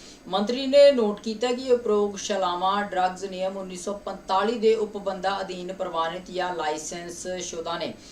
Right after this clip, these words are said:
ਇਸ ਤੋਂ ਇਲਾਵਾ ਚੌਂਤੀ ਡਰੱਗ ਟੈਸਟਿੰਗ ਪ੍ਰਯੋਗਸ਼ਾਲਾਵਾਂ ਨੂੰ ਉਹਨਾਂ ਦੀ ਬੁਨਿਆਦੀ ਢਾਂਚਾਗਤ ਅਤੇ ਕਾਰਜਸ਼ੀਲ ਸਮਰੱਥਾ ਨੂੰ ਮਜ਼ਬੂਤ ਕਰਨ ਦੇ ਲਈ ਸਮਰਥਨ ਵੀ ਦਿੱਤਾ ਗਿਆ ਹੈ। ਕੇਂਦਰੀ ਆਯੁਰਵੇਦ ਵਿਗਿਆਨ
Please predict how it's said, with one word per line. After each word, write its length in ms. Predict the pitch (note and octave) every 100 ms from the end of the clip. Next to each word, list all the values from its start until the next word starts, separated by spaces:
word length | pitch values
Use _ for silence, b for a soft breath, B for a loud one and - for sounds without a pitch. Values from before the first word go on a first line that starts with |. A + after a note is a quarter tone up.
| B E3
ਇਸ 160 | E3
ਤੋਂ 140 | F#3+ G3+
ਇਲਾਵਾ 300 | F#3 G3 G3
ਚੌਂਤੀ 580 | G3 F#3 F3+ - G#3
ਡਰੱਗ 320 | G3+ F3 F3 F3
ਟੈਸਟਿੰਗ 560 | - E3+ - G3 F#3+
ਪ੍ਰਯੋਗਸ਼ਾਲਾਵਾਂ 880 | - F3+ F3+ F3+ - F3 D#3+ D#3+ F3+
ਨੂੰ 160 | F#3+ F#3
ਉਹਨਾਂ 240 | F3+ F3+
ਦੀ 120 | F#3
ਬੁਨਿਆਦੀ 500 | E3+ E3+ D#3+ D#3+ F3+
ਢਾਂਚਾਗਤ 800 | F#3 F3 D#3+ E3 D#3+ F3 - E3
ਅਤੇ 140 | E3+
ਕਾਰਜਸ਼ੀਲ 600 | F3 E3 E3 F3 - F#3
ਸਮਰੱਥਾ 460 | F3+ E3+ E3 D#3+ F3
ਨੂੰ 100 | F3+
ਮਜ਼ਬੂਤ 400 | E3+ D#3+ F#3+ G3+
ਕਰਨ 260 | F#3+ F3+ F3
ਦੇ 100 | F3
ਲਈ 120 | F3+
ਸਮਰਥਨ 540 | - E3 D#3+ - F3+
ਵੀ 380 | F3 F3 F#3 G#3 B B B E3+
ਦਿੱਤਾ 340 | F#3+ G3 A3+
ਗਿਆ 160 | G#3 F#3
ਹੈ। 180 | - -
ਕੇਂਦਰੀ 440 | F3+ G3 A#3 C4+ -
ਆਯੁਰਵੇਦ 640 | G3 G#3 A#3 A#3+ G#3+ A3+
ਵਿਗਿਆਨ 500 | A3 G3+ F#3+ F3+ G3+